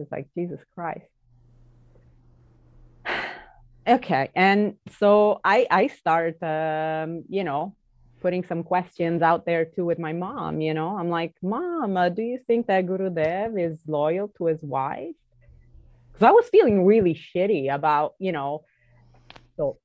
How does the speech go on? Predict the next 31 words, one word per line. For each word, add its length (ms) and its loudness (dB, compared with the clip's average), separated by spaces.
he 120 -6
continued 520 0
to 60 2
make 180 2
me 120 2
believe 320 0
that 160 4
I 100 4
was 240 0
the 140 -2
only 200 -4
one. 300 -10
At 180 -2
times, 440 -2
you, 140 2
you 280 -2
know, 280 -2
we 140 -2
would 140 -2
be 120 -6
on 100 -6
phone 220 -6
calls 380 2
and 120 0
he 80 -4
would 160 0
tell 140 -2
me 140 -4
that 160 -4
he 40 -6
was 300 -2